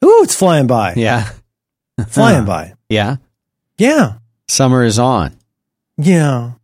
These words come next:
Speaker 1: Yeah. It's nice. I like it.
Speaker 2: You like the summertime. It's your
Speaker 1: I
Speaker 2: time.
Speaker 1: like the summertime. I like camp. Camp is a happy thing, and camp starts an hour later than school,
Speaker 2: Yeah.
Speaker 1: and that is good for everyone.
Speaker 2: Yeah, I, school starts too early.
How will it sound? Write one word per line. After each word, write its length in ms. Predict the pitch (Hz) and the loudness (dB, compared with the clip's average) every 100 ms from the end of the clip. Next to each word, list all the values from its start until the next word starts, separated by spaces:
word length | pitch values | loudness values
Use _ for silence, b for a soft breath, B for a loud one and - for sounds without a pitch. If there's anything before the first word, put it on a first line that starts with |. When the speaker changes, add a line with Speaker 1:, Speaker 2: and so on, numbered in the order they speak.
| _ - | _ -2
Speaker 1:
Yeah. 580 | 247 349 320 131 95 98 _ _ _ _ _ _ _ | 0 2 2 0 -4 -12 _ _ _ _ _ _ _
It's 100 | - | -6
nice. 360 | 110 113 101 139 | -4 -4 -4 -4
I 60 | |
like 260 | 120 113 113 | -4 -4 -6
it. 120 | 107 - _ | -12 -16 _
Speaker 2:
You 80 | - | -4
like 180 | 117 110 | -2 -2
the 80 | 95 | -4
summertime. 540 | - 82 80 87 76 | -4 -6 -8 -10 -10
It's 140 | 85 - | -10 -4
your 120 | 127 | -2
Speaker 1:
I 40 | |
Speaker 2:
time. 240 | 160 160 165 | 0 0 0
Speaker 1:
like 220 | 170 202 | 0 0
the 120 | 214 | -2
summertime. 580 | 170 208 233 262 208 160 | 0 2 2 2 0 0
I 80 | 151 | 0
like 240 | 165 208 | 0 -4
camp. 520 | - 135 170 170 113 - - | -6 -4 -2 -2 -4 -12 -12
Camp 340 | - 170 202 | -4 -2 -2
is 120 | 156 | -2
a 80 | 131 | -4
happy 380 | 107 127 165 214 | -4 -4 -2 -2
thing, 560 | 196 196 185 190 214 226 | -2 0 0 2 0 -2
and 200 | 156 147 | -4 -4
camp 280 | - 156 151 | -4 -4 -4
starts 320 | - 165 156 | -4 -2 -2
an 80 | 156 | -2
hour 240 | 139 156 | -2 0
later 240 | 160 160 | 0 0
than 140 | 151 156 | 0 -2
school, 580 | - - 151 139 147 180 | -4 -2 0 0 0 0
Speaker 2:
Yeah. 180 | 95 87 | 0 0
Speaker 1:
and 80 | |
that 140 | 151 185 | 0 -2
is 220 | 123 101 | -4 -6
good 560 | 98 95 147 170 185 170 | -8 -2 0 0 0 -4
for 380 | - 151 165 143 | -6 -4 -2 -2
everyone. 480 | 123 107 95 95 | -4 -6 -8 -6
Speaker 2:
Yeah, 560 | 113 113 117 117 120 113 | -2 0 0 0 0 0
I, 140 | 117 113 | -2 -4
school 260 | - 151 | -4 -4
starts 360 | 147 123 101 - | -2 -2 -2 -4
too 180 | - 95 | -2 -2
early. 420 | 82 78 71 | -2 -4 -6